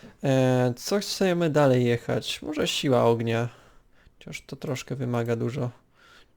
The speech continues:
E, bramy. My.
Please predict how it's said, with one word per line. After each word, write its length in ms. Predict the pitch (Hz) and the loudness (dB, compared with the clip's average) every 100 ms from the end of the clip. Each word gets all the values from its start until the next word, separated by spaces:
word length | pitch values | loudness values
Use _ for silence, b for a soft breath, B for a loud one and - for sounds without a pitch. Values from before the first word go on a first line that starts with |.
| _ | _
E, 320 | 143 127 123 127 _ - | -6 -6 -6 -12 _ -10
bramy. 800 | - 131 131 131 127 127 123 117 B B B _ _ _ b b b b b _ - | -6 -2 -2 0 0 0 -2 -6 B B B _ _ _ b b b b b _ -10
My. 480 | 151 127 127 127 | -4 0 0 -2